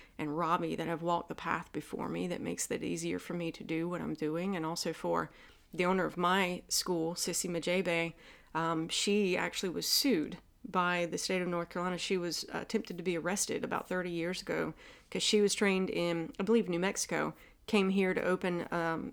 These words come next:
a practice in Asheville. And there was, North Carolina was not a licensed state for acupuncture at that time. And so they came and knocked on her door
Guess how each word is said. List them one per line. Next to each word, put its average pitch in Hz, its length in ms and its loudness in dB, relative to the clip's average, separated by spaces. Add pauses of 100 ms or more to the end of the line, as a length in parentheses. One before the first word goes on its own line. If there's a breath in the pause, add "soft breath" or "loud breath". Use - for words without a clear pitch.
(100)
a 175 220 -4 (240)
practice 180 400 -2
in 175 240 -4
Asheville. - 600 -4 (380 loud breath)
And 180 320 2
there 185 100 2
was, 180 280 -2 (340)
North 190 260 2
Carolina 180 200 -2
was 165 100 -4
not 180 160 0
a 165 40 -2
licensed 165 440 0
state 180 300 0
for - 120 -2
acupuncture - 520 -4
at - 80 -6
that - 160 -8
time. - 340 -8 (280 soft breath)
And 170 200 -2
so 175 220 2
they 175 160 0
came 185 320 -2
and 170 60 -2
knocked 175 220 -2
on 165 100 -6
her 160 120 -8
door 165 480 0